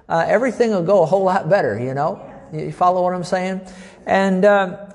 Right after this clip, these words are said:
and, and so, uh, but the, uh, the pulpits, um,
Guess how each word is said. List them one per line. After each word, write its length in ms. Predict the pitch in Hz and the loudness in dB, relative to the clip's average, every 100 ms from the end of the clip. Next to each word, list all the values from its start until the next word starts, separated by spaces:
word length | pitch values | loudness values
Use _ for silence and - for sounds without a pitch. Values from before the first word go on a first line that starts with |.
| - | -8
and, 200 | 185 185 | -6 -6
and 260 | 190 190 185 | -6 -6 -4
so, 520 | - 220 208 214 - | 0 4 4 0 -6
uh, 320 | 170 175 170 | -2 0 0
but 420 | 175 208 202 - 190 | 0 0 0 -4 -8
the, 280 | 185 - | -8 -6
uh, 320 | 160 165 160 - | -4 -4 -4 -8
the 80 | 170 | -8
pulpits, 760 | - 330 - 196 196 - - - - - - - | -2 -2 0 0 0 -2 -12 -16 -20 -20 -12 0
um, 460 | 185 185 175 170 | 2 4 2 -4